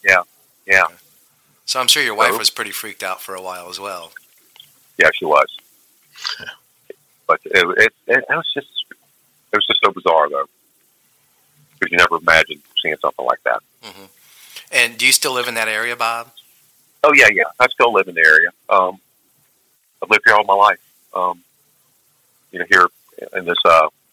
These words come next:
Speaker 1: I guess in about a thirty mile radius. And, uh, so, you know, that's, that's the thing, you know, is that, that kinda bugs me too, is I've spent lots of time, lots of time in the woods, you know,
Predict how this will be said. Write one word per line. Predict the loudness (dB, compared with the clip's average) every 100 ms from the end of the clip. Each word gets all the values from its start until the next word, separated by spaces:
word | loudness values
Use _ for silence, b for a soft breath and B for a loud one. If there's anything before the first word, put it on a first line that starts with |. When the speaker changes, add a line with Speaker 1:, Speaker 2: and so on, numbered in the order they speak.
| _ -4
Speaker 1:
I | 0
guess | 0 -2
in | -2
about | 2 4
a | 4 2 2
thirty | 0 2
mile | 0 2
radius. | 0 -4 -14 -20 -20 _ _ _ _ _ _ _ _ _ 2
And, | 4 6
uh, | 4 2 _ -4
so, |
you | 2 2
know, | 4
that's, | 2 _ _
that's | -2 -2
the | -4
thing, | 0 0
you | -2
know, | -8
is | -2
that, | 0 0 _ _ _ -6
that | -4 0
kinda | 0
bugs | 2 -2 -4
me | -4
too, | -4
is | 0
I've | 0 -2
spent | -4 -4 _ _ _ _ 0
lots | 2 2
of | _ 2
time, | 2 0 -16 _ -4
lots | -2
of | -2 2
time | 2 2
in | -6
the | -6
woods, | -4 -4 -6 -6
you | 0
know, | 0